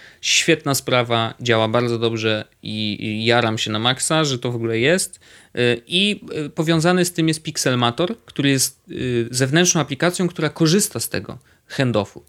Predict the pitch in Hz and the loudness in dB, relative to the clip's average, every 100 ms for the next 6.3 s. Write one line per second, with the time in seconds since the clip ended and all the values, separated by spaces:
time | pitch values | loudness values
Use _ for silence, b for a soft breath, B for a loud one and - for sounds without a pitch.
0 | - 135 165 139 135 131 139 135 135 165 | -4 -2 -2 -2 -2 0 0 -2 -4 -4
1 | - 160 147 151 156 139 131 147 147 151 | 0 0 2 2 2 2 0 2 2 0
2 | - B B B - 120 117 120 147 - | -2 B B B 2 4 4 2 2 0
3 | 131 131 127 127 139 135 123 135 139 139 | -2 -2 -2 -4 -2 -4 0 0 2 0
4 | 123 120 135 135 135 - 120 135 - 123 | 0 0 0 2 0 -4 -4 -4 -2 -2
5 | 117 131 131 131 117 123 120 131 127 120 | -2 -2 -2 -2 -4 -4 0 2 2 2
6 | 113 95 - | 2 0 -6